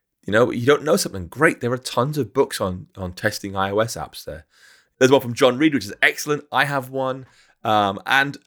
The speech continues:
and they teach you how to do testing in Swift. So if you're thinking, "I can't do tests at all,"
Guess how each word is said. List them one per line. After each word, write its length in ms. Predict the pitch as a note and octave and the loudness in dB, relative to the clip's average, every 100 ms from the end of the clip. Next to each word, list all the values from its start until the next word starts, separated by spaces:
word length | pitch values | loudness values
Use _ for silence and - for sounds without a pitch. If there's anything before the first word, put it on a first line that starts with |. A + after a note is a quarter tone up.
| _ | _
and 160 | D3 E3+ | 2 4
they 80 | F3+ | 4
teach 300 | - C4+ A#3+ | 2 -2 -2
you 60 | |
how 60 | G#3+ | -4
to 60 | |
do 140 | D#4 F#3+ | -4 -4
testing 360 | - B2+ - | 0 0 0
in 80 | E3 | -8
Swift. 340 | F3+ A#3 F#3+ - | 0 2 2 0
So 40 | |
if 60 | C#3 | -6
you're 80 | |
thinking, 300 | C#3 F#3+ D#3+ | -4 -2 -2
"I 100 | C3 | -4
can't 260 | B2+ C3+ F3+ | -6 -8 -6
do 60 | D3+ | -2
tests 340 | C#3+ C3+ - | -2 -2 -4
at 240 | B2 C3+ - | -4 -2 -2
all," 360 | C#3 F#2+ B2 | 0 0 -4